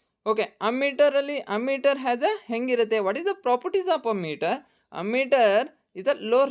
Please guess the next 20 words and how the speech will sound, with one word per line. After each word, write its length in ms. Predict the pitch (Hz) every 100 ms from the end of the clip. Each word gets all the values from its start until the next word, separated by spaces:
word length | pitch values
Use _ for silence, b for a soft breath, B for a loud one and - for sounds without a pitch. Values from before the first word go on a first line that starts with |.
| 233
resistance. 680 | 208 208 - 165 156 139 -
ಅಮ್ಮೀಟರ್ 380 | 147 170 185 202
ಹೆಂಗಿರುತ್ತೆ? 680 | 202 185 185 180 208 339 392 170
ಲೋ 240 | 175 196
ರೆಸಿಸ್ಟೆನ್ಸ್ 600 | 185 160 165 - 165 160
ಇರುತ್ತೆ. 640 | 139 127 147 151 131 _ -
ಮತ್ತೆ 180 | 170 180
ಹೆಂಗೆ, 260 | 185 214 208
ಹೆಂಗ್ 340 | 180 185 208
ಕನೆಕ್ಟ್ 320 | 202 208 196
ಆಗಿರುತ್ತೆ 380 | 190 196 196 196
ಇದು? 460 | 190 277 381 - _
ಸೀರೀಸ್ 460 | _ 220 240 240 202
ಆಗಿ 220 | 185 208
ಕನೆಕ್ಟ್ 320 | 214 185 165
ಆಗಿರುತ್ತೆ. 260 | 156 139 139
ಸೀರೀಸ್ 340 | - 180 180
ಅಂದ್ರೆ 220 | 190 185 170
ಗೊತ್ತಲ್ಲ 340 | 175 185 185
ಮಕ್ಕಳು, 500 | 185 185 262 349